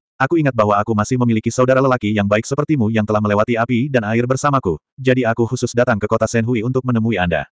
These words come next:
Pada saat yang sama, saudaraku, Anda memiliki banyak koneksi di Kekaisaran Tianlan dan banyak mata-mata. Saya ingin Anda membantu saya mengawasi pergerakan pengkhianat itu." Ketika dia mendengar kata-kata Leng Yang,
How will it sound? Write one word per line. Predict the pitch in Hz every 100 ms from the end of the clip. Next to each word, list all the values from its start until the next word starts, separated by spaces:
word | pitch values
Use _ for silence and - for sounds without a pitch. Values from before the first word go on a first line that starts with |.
| _ _ _ _ -
Pada | 147 151
saat | 151 156
yang | 143
sama, | 127 110 101 190 _
saudaraku, | - 156 139 120 107 104 160 _ -
Anda | 139 175
memiliki | 165 131 127
banyak | 113 113 110
koneksi | 117 120 131 113
di | 113
Kekaisaran | 107 104 123 120
Tianlan | 156 139 113 117 123
dan | 117 101
banyak | 113 131 107
mata-mata. | 101 98 90 85 76 _ _ _ _ _
Saya | - 151 165 165
ingin | 151
Anda | 131 117 139
membantu | 139 113 113 120
saya | 120 123
mengawasi | 113 104 110
pergerakan | 131 127 127 139 123
pengkhianat | 120 117 117 117 104
itu." | 92 73 _ _ _ _ _ _ _ _ _
Ketika | 151 151 160 180
dia | 156
mendengar | 139 123 127 127
kata-kata | 120 117 113 110
Leng | 127
Yang, | 113 92